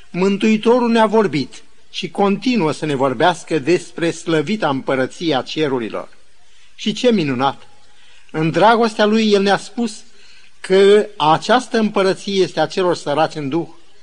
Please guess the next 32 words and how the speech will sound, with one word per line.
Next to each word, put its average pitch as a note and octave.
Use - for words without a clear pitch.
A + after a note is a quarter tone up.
a F3
celor G3+
blânzi, D3+
a E3+
celor G#3
cu G#3
inima G3
curată. E3
Cei E3
împăciuitori G3
vor F#3+
fi G#3
chemați G3
fii A3+
ai F3+
lui D#3
Dumnezeu, D3+
iar C#3+
celor F#3+
ce -
au F#3+
suferit G3
din G3
pricina G3
dreptății A3
le B2
este E3+
păstrat F3
în E3+
cerul E3
în D3+
sălaș. A#2+